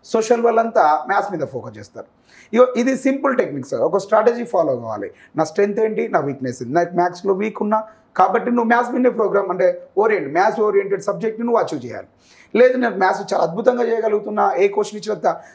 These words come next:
ఆ, fraction of సెకండ్స్‌లోనే answer చేయగలుగుతున్నా అనుకున్నప్పుడు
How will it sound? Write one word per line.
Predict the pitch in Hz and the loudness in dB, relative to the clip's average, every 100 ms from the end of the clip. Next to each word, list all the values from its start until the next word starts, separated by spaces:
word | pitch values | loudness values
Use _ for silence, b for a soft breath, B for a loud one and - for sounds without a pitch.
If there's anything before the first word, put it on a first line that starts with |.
| B | B
ఆ, | 170 | 0
fraction | 165 170 - 220 | 2 2 0 -6
of | |
సెకండ్స్‌లోనే | - 214 247 240 226 208 | -4 0 0 0 0 2
answer | 180 185 170 | 2 0 -2
చేయగలుగుతున్నా | 170 170 156 156 156 | 0 0 -2 -2 -2
అనుకున్నప్పుడు | 156 170 196 208 | -2 -2 -2 -4